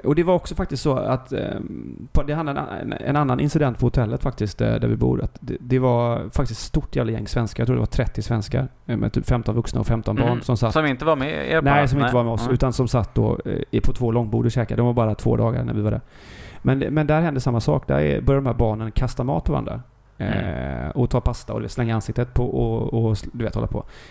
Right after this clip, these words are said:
Speaker 1: Och föräldrarna gör ingenting då. Då är det en gammal italiensk dam som ställer sig upp och säger bara, "Nu får ni fan ta och lugna er, liksom. Vad fan
Speaker 2: Mm.
Speaker 1: håller ni på med?"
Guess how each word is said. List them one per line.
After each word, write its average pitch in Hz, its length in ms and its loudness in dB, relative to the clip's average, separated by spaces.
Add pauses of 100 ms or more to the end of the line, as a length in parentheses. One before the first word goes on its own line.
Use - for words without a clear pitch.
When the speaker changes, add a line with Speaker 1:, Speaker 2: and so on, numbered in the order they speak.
(120)
Speaker 1:
Och 131 240 2 (160)
föräldrarna 139 320 2
gör 135 180 4
ingenting 117 300 -2
då. - 220 -4
Då 135 140 4
är 143 40 4
det 139 160 0
en 113 300 -2
gammal 110 340 0
italiensk 107 420 -4
dam 110 260 2
som 104 140 2
ställer 107 260 0
sig 113 140 0
upp - 100 -2
och 107 60 0
säger 101 240 0
bara, 104 300 -2 (100)
"Nu 113 160 -4
får - 120 -8
ni 110 100 -8
fan - 560 -4
ta - 80 0
och 101 160 -4
lugna 95 300 -6
er, - 80 -10
liksom. - 260 -12
Vad 104 120 -2
fan 135 100 2
Speaker 2:
Mm. 110 120 -2
Speaker 1:
håller 95 160 -4
ni - 60 -10
på - 180 -2
med?" - 140 -12